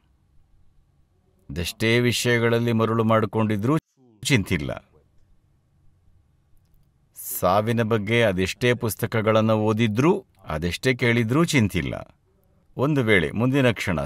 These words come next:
ಸಾವು ಬರೋದಿದ್ರೆ ನಿಮಗೆ ಇದರ ಬಗ್ಗೆ ಏನೂ ಗೊತ್ತಿಲ್ಲ. ನಿಜ ವಿಷಯ ಏನಂದ್ರೆ ನಿಮಗೆ ಅದರ ಬಗ್ಗೆ ಏನೂ ಗೊತ್ತಿಲ್ಲ. ಇನ್ನೊಂದು ರೀತಿ ಹೇಳೋದಾದ್ರೆ, ನೀವೊಂದು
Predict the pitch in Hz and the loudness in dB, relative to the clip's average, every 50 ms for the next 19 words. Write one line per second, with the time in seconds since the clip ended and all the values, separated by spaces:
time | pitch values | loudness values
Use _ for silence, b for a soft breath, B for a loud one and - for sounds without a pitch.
0 | 73 - - 113 117 127 123 104 85 80 95 101 107 104 90 95 90 71 78 71 | -4 -4 0 2 2 2 2 2 2 2 2 4 4 2 2 0 0 0 -2 -4
1 | 62 55 - 80 - - _ _ _ _ _ _ _ _ _ - 127 139 147 143 | -4 -6 -8 -14 -18 -20 _ _ _ _ _ _ _ _ _ -2 -2 0 0 0
2 | 156 156 156 165 170 160 175 160 165 180 - 123 135 160 185 180 143 135 127 - | 0 0 0 0 2 0 0 0 0 0 2 2 2 2 2 2 0 0 -2 0
3 | - 165 135 87 62 104 - _ _ _ _ _ _ _ _ _ _ _ b b | -2 -4 -4 -4 -8 -12 -16 _ _ _ _ _ _ _ _ _ _ _ b b
4 | b b b b _ _ _ _ _ _ _ - 78 82 82 90 107 107 101 98 | b b b b _ _ _ _ _ _ _ -4 -2 -2 -2 0 2 2 2 2
5 | 101 - - 110 104 98 92 90 85 82 80 76 67 65 65 62 65 - - _ | 2 0 0 2 2 4 4 4 2 2 0 0 -2 -4 -4 -6 -6 -8 -12 _
6 | _ _ _ 80 92 107 107 113 113 113 120 123 123 120 127 123 131 143 131 120 | _ _ _ 0 0 4 6 6 6 8 8 6 6 4 4 2 2 2 2 2
7 | 123 139 156 139 117 92 76 - - 76 64 55 50 50 - - _ _ _ _ | 2 2 2 0 0 -2 -2 -2 -6 -8 -6 -8 -10 -14 -18 -20 _ _ _ _
8 | _ _ _ _ _ - _ _ _ _ _ _ _ _ _ _ _ _ _ _ | _ _ _ _ _ -20 _ _ _ _ _ _ _ _ _ _ _ _ _ _
9 | _ _ _ _ _ _ _ _ _ _ _ - 85 98 107 117 120 113 113 113 | _ _ _ _ _ _ _ _ _ _ _ -4 -2 0 0 2 0 0 0 0
10 | 117 120 110 - 117 110 107 107 104 104 104 92 92 87 78 67 64 60 57 67 | 0 0 0 0 0 0 2 2 4 4 4 4 4 2 2 2 -4 -8 -10 -10
11 | 73 80 - _ _ _ _ _ _ _ _ _ _ _ _ _ _ _ _ _ | -14 -18 -20 _ _ _ _ _ _ _ _ _ _ _ _ _ _ _ _ _
12 | _ _ _ _ _ _ _ - 82 90 101 113 117 113 110 98 82 73 71 | _ _ _ _ _ _ _ -6 -4 -2 0 0 0 2 0 0 0 -2 -4